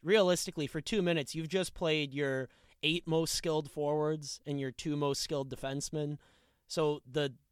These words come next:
forwards who have legs for the next shift are gonna be your three least skilled forwards and two defensemen who are probably not the greatest puck movers. It's just kinda what happens. It's the nature of a post,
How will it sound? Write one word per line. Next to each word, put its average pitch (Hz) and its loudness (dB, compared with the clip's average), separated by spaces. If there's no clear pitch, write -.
forwards 180 2
who 180 4
have 151 4
legs 143 0
for 156 0
the 143 0
next 139 -2
shift 160 0
are 143 -2
gonna 143 0
be 139 0
your 156 0
three 175 0
least 151 -2
skilled 151 2
forwards 139 -2
and 139 0
two 165 2
defensemen 156 0
who 156 0
are 147 0
probably 165 4
not 160 2
the 156 -8
greatest 151 0
puck 139 0
movers. 117 -14
It's 170 -2
just - -8
kinda 240 4
what 220 8
happens. 214 6
It's 147 -4
the - -2
nature 180 2
of 170 2
a 165 0
post, 180 0